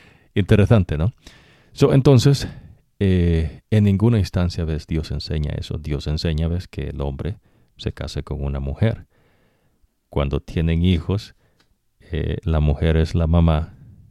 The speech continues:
y el hombre es el papá. So, en ninguna instancia Dios dice, ves, que el sacerdote, eh, no se case. <clears throat> Pero ¿qué tal si alguien lo hace? Bueno, eso no es de Dios.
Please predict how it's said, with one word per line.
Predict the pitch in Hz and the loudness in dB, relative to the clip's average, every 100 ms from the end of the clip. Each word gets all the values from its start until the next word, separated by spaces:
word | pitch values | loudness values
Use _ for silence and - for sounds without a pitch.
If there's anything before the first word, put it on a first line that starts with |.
| _ | _
y | - 73 | -8 -4
el | 67 | -4
hombre | 71 71 71 | -4 -4 -6
es | - | -10
el | - | -12
papá. | 69 - 76 - _ _ | -12 -12 -12 -14 _ _
So, | - 78 | -4 0
en | |
ninguna | 76 80 147 | 0 2 2
instancia | 110 - 85 82 76 | 0 -2 -2 -2 -4
Dios | 73 73 | -4 -4
dice, | - 73 73 | -4 -6 -6
ves, | 71 69 | -6 -8
que | - | -8
el | 69 | -8
sacerdote, | - 71 69 67 - - 69 - _ _ _ _ _ _ _ | -8 -8 -8 -6 -6 -6 -10 -12 _ _ _ _ _ _ _
eh, | 73 69 | -8 -2
no | 73 78 | 0 -2
se | - | -4
case. | - - - - - _ _ _ _ _ _ _ - - | -12 -14 -14 -20 -20 _ _ _ _ _ _ _ -4 2
<clears throat> | 190 147 104 - - | 6 8 8 4 -2
Pero | 98 90 | 2 4
¿qué | 87 | 2
tal | 98 113 101 | 0 0 2
si | 98 | 2
alguien | 104 101 95 | 2 0 2
lo | 104 | 2
hace? | 110 80 | 0 -2
Bueno, | 73 71 73 | -4 -4 -4
eso | 73 85 | -6 -8
no | 73 69 | -8 -8
es | 71 | -8
de | 82 | -8
Dios. | 76 110 - - | -4 -4 -4 -12